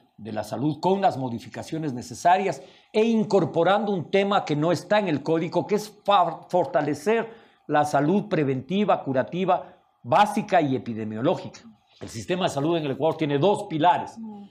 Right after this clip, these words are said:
Speaker 1: el de la salud preventiva, curativa y epidemiología y el sistema hospitalario. Este sistema, el de prevención, se debilitó, se despidieron a cerca de dos mil médicos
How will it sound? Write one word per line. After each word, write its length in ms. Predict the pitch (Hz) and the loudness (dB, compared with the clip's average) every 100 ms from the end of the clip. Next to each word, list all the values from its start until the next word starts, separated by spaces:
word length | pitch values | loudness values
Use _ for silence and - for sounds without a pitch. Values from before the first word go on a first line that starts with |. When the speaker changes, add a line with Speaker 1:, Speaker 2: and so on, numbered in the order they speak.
| _ _ - | _ _ -12
Speaker 1:
el 180 | 120 120 | -8 -4
de 100 | 123 | -2
la 100 | 135 | -2
salud 240 | 143 180 | 0 0
preventiva, 640 | 185 170 147 139 196 196 - | 0 -2 -2 -4 -2 -2 0
curativa 600 | 131 131 175 175 170 - | -4 -4 -2 2 2 0
y 120 | 127 | -8
epidemiología 880 | 127 120 117 123 123 208 214 214 - - | -6 -8 -6 -6 -4 0 0 -2 -8 -8
y 80 | 127 | -8
el 60 | |
sistema 400 | 101 107 143 139 | -8 -10 -8 -6
hospitalario. 560 | 131 123 123 165 165 104 - _ _ - | -8 -6 0 2 2 -2 -14 _ _ -2
Este 300 | 247 254 240 | -2 0 -2
sistema, 760 | - 147 - 180 151 - - - _ _ - | -2 -6 0 2 2 -2 -8 -20 _ _ -12
el 160 | 113 | -10
de 80 | 110 | -8
prevención, 720 | 110 123 117 - 190 214 214 - _ _ _ _ _ _ _ _ _ _ _ | -6 -6 -6 -2 0 0 -4 -18 _ _ _ _ _ _ _ _ _ _ _
se 200 | - 156 | -4 0
debilitó, 720 | 143 123 123 113 165 - _ _ _ _ | 2 0 -4 -6 -8 -8 _ _ _ _
se 180 | - 165 | -2 0
despidieron 880 | 165 165 180 160 226 240 220 190 - - | 0 0 -2 2 2 2 0 -4 -8 0
a 120 | 165 | 2
cerca 400 | - 220 - 214 | 2 -2 0 0
de 120 | 165 | 0
dos 200 | 143 131 | -2 -2
mil 200 | 185 208 | -2 0
médicos 600 | 190 269 160 - 92 - | 2 0 0 -8 -18 -20